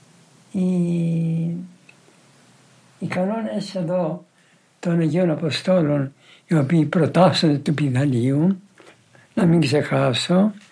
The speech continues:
να πω κάτι που το γνωρίζετε, ότι οι κανόνες έχουν ερμηνευθεί από διαφόρους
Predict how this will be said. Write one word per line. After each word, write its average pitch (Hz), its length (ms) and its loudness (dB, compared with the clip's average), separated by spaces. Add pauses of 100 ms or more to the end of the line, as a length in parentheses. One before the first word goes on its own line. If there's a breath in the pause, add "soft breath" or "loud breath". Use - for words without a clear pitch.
(600 loud breath)
να 185 160 2
πω 156 140 2
κάτι 170 340 2
που 151 120 -2
το 143 140 -2
γνωρίζετε, 139 960 0 (920 loud breath)
ότι 160 800 -2 (420)
οι - 80 -6
κανόνες 165 800 2 (840 soft breath)
έχουν 185 460 2 (120)
ερμηνευθεί 151 1080 0 (540 loud breath)
από 175 240 0
διαφόρους 139 1040 0